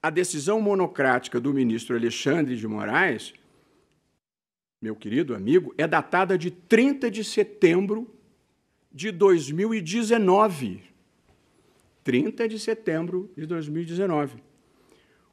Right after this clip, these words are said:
O início da sessão virtual de julgamento que resultou nos oito votos proferidos, e se, que se querem anular,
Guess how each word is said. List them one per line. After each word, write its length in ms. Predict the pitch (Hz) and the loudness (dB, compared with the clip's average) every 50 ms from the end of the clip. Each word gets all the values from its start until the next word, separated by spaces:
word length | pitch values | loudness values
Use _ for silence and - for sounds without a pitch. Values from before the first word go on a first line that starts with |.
| _ _ _ | _ _ _
O 140 | - 208 226 | -4 -2 0
início 680 | 226 214 196 196 196 214 262 285 302 285 - - 247 208 | 2 2 4 4 6 6 6 6 6 4 2 0 -2 0
da 160 | 175 185 196 | 2 2 2
sessão 600 | 190 - - 190 175 - - - - 220 247 254 | 2 2 2 2 2 2 0 0 2 2 2 2
virtual 600 | 226 190 208 208 - - - 165 160 180 208 240 240 | 0 0 0 -2 -2 -2 0 2 4 6 6 6 4
de 120 | 196 214 | 2 0
julgamento 680 | 185 175 202 196 185 190 160 143 143 139 139 135 - - | 0 -2 0 2 4 4 4 6 4 2 2 0 -4 -6
que 100 | - 165 | -4 2
resultou 560 | 160 185 196 185 190 185 175 - - 165 165 | 4 6 6 4 2 -2 -6 -2 -2 0 0
nos 280 | 165 165 151 131 120 180 | 2 0 0 2 4 4
oito 340 | 220 285 311 277 269 254 | 6 6 4 2 0 -2
votos 420 | 190 147 170 202 247 277 269 - - | -2 2 4 4 4 4 2 -4 -4
proferidos, 920 | - 208 202 180 - 185 160 147 190 240 202 135 92 - - - - - _ _ _ _ _ _ _ _ _ _ _ _ _ _ | 0 2 2 6 6 6 6 6 4 0 -2 -4 -8 -12 -14 -18 -20 -20 _ _ _ _ _ _ _ _ _ _ _ _ _ _
e 60 | 175 | -14
se, 160 | 160 - - 151 | -12 -10 -10 -12
que 300 | - _ _ - - 156 | -12 _ _ -20 -18 -16
se 140 | - 165 | -14 -10
querem 340 | 151 - 156 131 120 117 110 | -2 0 2 2 4 2 0
anular, 580 | 117 117 110 104 117 165 240 269 202 - 90 | -2 -2 0 2 4 4 4 4 2 0 -4